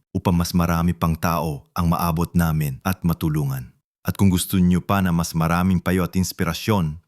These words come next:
para sa ating mga senior, huwag kalimutang mag-subscribe sa aming channel at i-click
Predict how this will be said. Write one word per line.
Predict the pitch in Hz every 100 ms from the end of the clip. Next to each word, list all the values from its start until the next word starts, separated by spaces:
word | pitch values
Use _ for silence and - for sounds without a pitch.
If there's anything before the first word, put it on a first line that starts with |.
| _
para | 87 82
sa | - 87 90
ating | - 90
mga | 85 87 85
senior, | - 107 107 80 82 _ _
huwag | 87 92 95 -
kalimutang | 90 85 85 90 87 87
mag-subscribe | 80 80 80 73 - 92 90 82 71 - _
sa | - 82 82
aming | 80
channel | 78 82 78 69 69 - -
at | 95 -
i-click | - 85 - 95 101